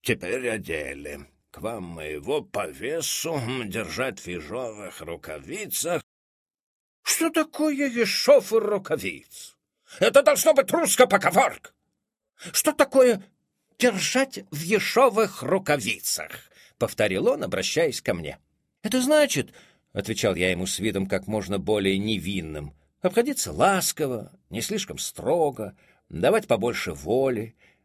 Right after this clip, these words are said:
держать в ежовых рукавицах». «Хм, понимаю.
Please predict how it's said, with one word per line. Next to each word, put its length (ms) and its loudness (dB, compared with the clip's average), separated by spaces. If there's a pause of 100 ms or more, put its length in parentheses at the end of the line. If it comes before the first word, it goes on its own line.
(100)
держать 720 2
в 20 -6
ежовых 720 4
рукавицах». 720 0 (580)
«Хм, 500 -8 (600)
понимаю. 1500 -12